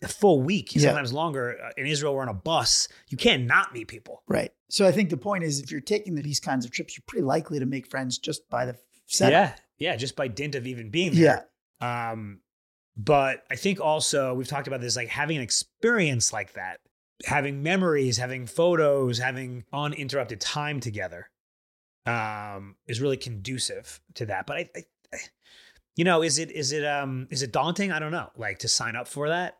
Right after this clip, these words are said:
Speaker 2: So the alternative, let me just push back,
Speaker 1: Yeah.
Speaker 2: is going solo, solo.
Speaker 1: Yeah.
Speaker 2: Traveling.
Speaker 1: Yeah.
Speaker 2: And making friends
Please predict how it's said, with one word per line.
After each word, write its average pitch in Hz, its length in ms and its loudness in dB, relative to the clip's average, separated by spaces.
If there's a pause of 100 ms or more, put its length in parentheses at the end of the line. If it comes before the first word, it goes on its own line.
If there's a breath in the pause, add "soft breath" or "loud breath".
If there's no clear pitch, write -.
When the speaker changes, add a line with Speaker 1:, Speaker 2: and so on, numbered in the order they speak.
(160)
Speaker 2:
So 185 760 4 (380)
the 180 100 4
alternative, 175 760 2 (120)
let 143 120 -4
me 139 60 -2
just 135 160 -6
push 139 180 -4
back, 127 320 -4
Speaker 1:
Yeah. 101 240 0 (360)
Speaker 2:
is 143 180 6
going 165 480 2 (360)
solo, 185 520 4
solo. 123 580 -8
Speaker 1:
Yeah. 113 220 2 (220)
Speaker 2:
Traveling. 175 720 2 (120)
Speaker 1:
Yeah. 117 220 0 (180)
Speaker 2:
And 196 140 4
making 220 300 2
friends 226 560 -2